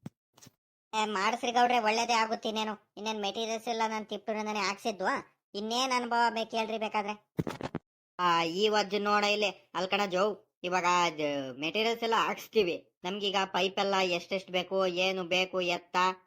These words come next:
Speaker 2: ಇವೆಲ್ಲ ತಿಳ್ಕೊಬೇಕಲ್ವಾ? ಇವಾಗ ಕೆಲ್ಸ ಎಲ್ಲ ಯಾರ್ ಮಾಡ್ಕೊಡ್ತಾರೆ? ಈ ಪೈಪ್ ಲೈನ್ ಎಲ್ಲ ಹಾಕ್ಕೊಡೋರು ಯಾರು? ಆ, ನೀನ್ ಯಾರ ಹತ್ರ ಹಾಕ್ಸಿದ್ದೆ, ಅವ್ರ ನಂಬರ್ ಕೊಡಿಲಿ, ಫೋನ್ ಮಾಡಿ ಮಾತಾಡೋಣ ಮೊದ್ಲು. ಆಮೇಕಿಂದ ಬೇಕಾದ್ರೆ ಅದೇನ್ ರೆಡಿ ಮಾಡ್ಸಿದ್ರೆ ಆಗುತ್ತೆ. ಹೋಗಿ ಮೆಟೀರಿಯಲ್ಸ್ ಎಲ್ಲ ಬರ್ಸ್ಕೊಂಡು ಹೋಗಿ ಒಂದ್ ದಿವಸ ತಗೊಂಬಂದು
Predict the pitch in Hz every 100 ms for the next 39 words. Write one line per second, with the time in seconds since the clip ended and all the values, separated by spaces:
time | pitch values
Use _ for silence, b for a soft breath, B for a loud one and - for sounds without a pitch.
0 | _ 175 190 196 202 214 202 208 208 208
1 | 131 _ _ _ 175 196 220 208 165 -
2 | 196 202 233 226 208 190 208 208 202 196
3 | 196 185 180 185 190 202 196 190 175 165
4 | 202 185 175 175 165 202 _ _ 196 196
5 | 190 196 196 180 208 202 202 190 - 180
6 | 202 180 185 170 180 185 185 175 170 180
7 | 185 185 175 160 165 180 175 165 165 160
8 | 208 226 _ _ _ 180 190 202 190 185
9 | 185 196 196 185 185 170 185 175 175 175
10 | 170 151 165 165 156 180 175 170 165 180
11 | 175 180 180 165 160 - 180 190 233 170
12 | - _ - 180 185 190 175 175 185 175
13 | 190